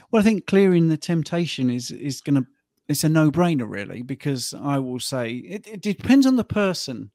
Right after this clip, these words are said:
So in the main, I will say to somebody, "Look, that's there, right? If you wanted to eat it, you could eat that now. If it wasn't there, you'd have to get in your car, you'd have to drive your, go and get it. And by the time you've done that, well, you wouldn't want to be bothered to do that.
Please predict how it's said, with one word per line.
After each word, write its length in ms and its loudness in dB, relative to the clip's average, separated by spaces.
So 340 -8
in 260 2
the 60 2
main, 420 2
I 120 -4
will 140 -8
say 200 -10
to 120 -18
somebody, 480 -10
"Look, 220 -6
that's 320 -8
there, 260 -8
right? 200 -14
If 80 -16
you 80 -4
wanted 280 -2
to 100 -6
eat 240 -8
it, 220 -14
you 120 -4
could 120 -10
eat 200 -6
that 180 -12
now. 280 -12
If 100 -14
it 60 -2
wasn't 340 0
there, 180 -2
you'd 200 -8
have 120 -10
to 80 -20
get 160 -6
in 80 2
your 100 2
car, 300 -4
you'd 100 -8
have 140 -14
to 80 -20
drive 300 -8
your, 160 -8
go 80 -10
and 80 -6
get 100 -6
it. 80 -6
And 100 -4
by 100 0
the 80 -4
time 300 0
you've 100 0
done 200 0
that, 160 -8
well, 100 0
you 100 -2
wouldn't 220 -2
want 140 -2
to 60 -6
be 100 -12
bothered 300 -6
to 100 -18
do 220 0
that. 260 -6